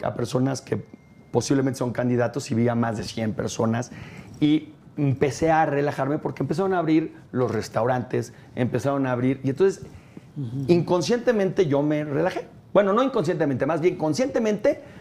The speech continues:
Speaker 1: pero me empecé a relajar en el sentido de no utilizar o quitarme, que ese es algo muy curioso, yo respeto mucho y sé que la industria, y es, yo decía en, en su momento, "La salud es lo más importante". Hoy entiendo que la economía debe de ser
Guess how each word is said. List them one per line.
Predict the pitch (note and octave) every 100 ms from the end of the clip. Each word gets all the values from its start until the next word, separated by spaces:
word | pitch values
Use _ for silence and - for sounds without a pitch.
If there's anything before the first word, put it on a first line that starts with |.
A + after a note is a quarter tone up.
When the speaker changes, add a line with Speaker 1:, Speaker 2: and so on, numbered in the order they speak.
| - -
Speaker 1:
pero | C#3+ C#3+
me | C#3
empecé | C#3 G3+
a |
relajar | A3+ F#3 - F3 E3 F#3+
en | E3+
el | C3
sentido | C3+ A#2+ F3
de | D#3 A#2+ - - -
no | C#3
utilizar | E3+ E3+ C#3+ B2 D#3 D#3+
o | -
quitarme, | C3+ F#3 F3 D#3
que | G#3
ese | - -
es | - - - - -
algo | G#3+ C4 A#3
muy | F3 G#3
curioso, | F#3+ E3 D3+ C#3 A#2+ A2
yo | B2+ F#3+
respeto | F#3 G3 F#3+
mucho | F3 E3+ D3+
y |
sé | F3+
que | F3+
la | E3
industria, | C#3 B2+ D3+ - D#3 - - - C3+
y | B2+ -
es, | - D#3+ - - - - - D3+
yo | G#3+
decía | G#3+ F#3+ G3+ F#3+
en, | D#3+ D3
en | C#3+
su | C3+
momento, | C#3 D3 D3 C#3+
"La | C3+
salud | D3 E3 F3
es |
lo | E3
más | D#3+ D#3
importante". | D#3 B2 B2 D3+ C#3+ D3 -
Hoy | D3+ E3
entiendo | D3+ D#3 D#3 -
que | B2
la |
economía | A#2 B2 B2+ C3+ C3+
debe | C3+ C#3
de | B2+
ser | - C3+ C3